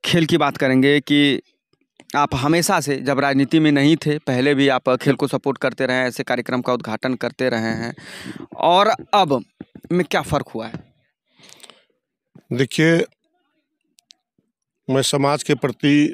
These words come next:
Speaker 2: पहले से भी इस क्षेत्र में सबों का सेवा किया और मैं आज भी कर रहा हूँ।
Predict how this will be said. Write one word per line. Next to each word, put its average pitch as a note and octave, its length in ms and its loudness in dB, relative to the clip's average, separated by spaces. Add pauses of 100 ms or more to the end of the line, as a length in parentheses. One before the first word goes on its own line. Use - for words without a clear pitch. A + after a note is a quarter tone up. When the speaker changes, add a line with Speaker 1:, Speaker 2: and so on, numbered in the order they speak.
(600)
Speaker 2:
पहले B2 280 2
से D3 180 -2
भी C3 200 0 (1700)
इस C#3 120 -2
क्षेत्र C3 400 0
में A2 320 0 (1080)
सबों D3 300 0
का C#3 140 -2
सेवा C3 360 2
किया C3 340 -4 (1600)
और C3+ 260 0
मैं C3+ 360 0 (640)
आज B2+ 280 0
भी B2+ 120 -2
कर C3 200 -2
रहा B2 220 2
हूँ। C#3 260 -6